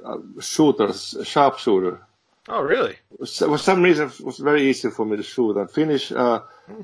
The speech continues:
Speaker 1: military army, the, the, the gun is, like, seven point six two caliber. It's like Ka-, Kalashnikov, but it's copy of Kalashnikov.
Speaker 2: Yeah.
Speaker 1: Not, not like a, a scope, but just a, like, you know,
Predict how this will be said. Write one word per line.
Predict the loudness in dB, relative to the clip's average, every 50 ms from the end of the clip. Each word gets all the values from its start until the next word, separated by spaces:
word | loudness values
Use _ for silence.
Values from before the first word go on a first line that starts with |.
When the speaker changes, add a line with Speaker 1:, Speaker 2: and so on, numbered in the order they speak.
| -6 0
Speaker 1:
military | 2 4 4 4 4 4 4 4 4
army, | 4 2 2 0 0 -2 -4 -4 -4 -8
the, | -12 -16 -16 -16 -16 -16 -14 -6 -2 -2 0 0 -2 -2 -4 -6 -8 -10 -12 -12 -6
the, | -4 -4 -4 -4 -6 -8 -10 -14 -14
the | -12 -6
gun | 0 2 4 4 4 2 -2
is, | -6 -6
like, | -6 -6 -6 -8 _ _ _ _ _ _ _ _ _ _ _ _ -20 _ _ -8
seven | 0 2 2 2 2 0 -2 -2
point | -4 -4 -4 -4 -6
six | -2 -2 0 0 0 -4
two | -8 -4 -4 -4 -4 -2
caliber. | -2 0 0 0 0 -2 -4 -6 -8 -12 -18 _ _ _ _ _ _ _ _
It's | -2 0 2 2
like | 2 2 0
Ka-, | -6 -8 -8 -10
Kalashnikov, | -14 -4 2 4 4 4 4 2 0 -2 0 0 0 0 0
but | 0 -2 -2 -6 -8 -10 -14 -10 -8
it's | -8 -8 -8 -12 -14 -16 -18 _ _ _
copy | 0 0 2 4 4 4
of | 4 2 0
Kalashnikov. | -2 -2 -2 -2 -4 -10 -12 -12 -12 -12 -12 _ _ _ _ _ _ _ _
Speaker 2:
Yeah. | -12 -12 -12 -12 -14 -18 _ _ _ _ _ _ _ _ _ _ _ _ _ _ -20 -10 -6
Speaker 1:
Not, | -2 -2 -2 0
not | 0 -2 0 2 2
like | 2 2 4 4
a, | 2 4 4 2 0 -4 -8 -14 _ _ _ _ _ _ _ _ _ _ -10
a | -8 -6 -4 -4 -6 -6
scope, | -10 -12 -2 2 4 6 6 6 4 2
but | -4 -6
just | -4 -6 -8 -4 -4
a, | -6
like, | -4 -2 -4 -4 -4 -4 -10 -18 -20 _ _ _
you | -6 -4
know, | -4 -4 -4 -6 -10